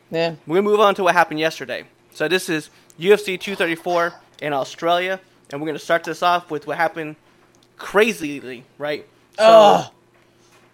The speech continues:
Speaker 2: Robert Whitaker.
Speaker 1: <laughs> That
Speaker 2: Sorry,
Speaker 1: was
Speaker 2: guys.
Speaker 1: so bad.
Speaker 2: <laughs> Robert Whitaker shows up on Monday. He, you know, he's in training, w-, cutting weight. He, uh,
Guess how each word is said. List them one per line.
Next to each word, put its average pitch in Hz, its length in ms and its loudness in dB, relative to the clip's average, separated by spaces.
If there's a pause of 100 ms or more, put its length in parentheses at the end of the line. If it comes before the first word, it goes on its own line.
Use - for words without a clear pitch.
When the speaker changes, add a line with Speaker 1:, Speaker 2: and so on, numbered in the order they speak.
(680)
Speaker 2:
Robert 180 240 6
Whitaker. 170 500 -2
Speaker 1:
<laughs> - 40 -20 (1400)
That 196 140 -4
Speaker 2:
Sorry, 139 220 -4
Speaker 1:
was - 40 -10
Speaker 2:
guys. 139 220 -8
Speaker 1:
so 147 80 -14
bad. - 360 -2 (160)
Speaker 2:
<laughs> - 160 -20
Robert 208 200 6
Whitaker 202 300 0
shows 170 300 -2
up 170 140 -2
on 160 120 -4
Monday. 156 300 -6
He, 151 100 -14 (340)
you 139 100 -16
know, 131 100 -14
he's 135 200 -18
in 131 140 -14
training, 175 540 -8
w-, 143 180 -10 (100)
cutting 143 280 -2
weight. 165 320 -2 (360)
He, 151 300 -4
uh, 127 320 -4